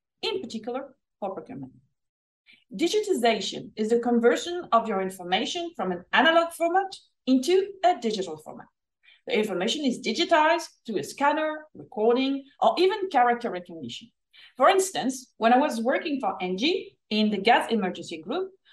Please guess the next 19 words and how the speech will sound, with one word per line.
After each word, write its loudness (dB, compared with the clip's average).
we 2
were 2
working -2
on 4
digitizing 2
our 4
grid -6
maps, -8
literally 0
scanning 0
our 0
paper -4
maps -6
to -6
map 0
them -2
available -4
online. -12
Now, 4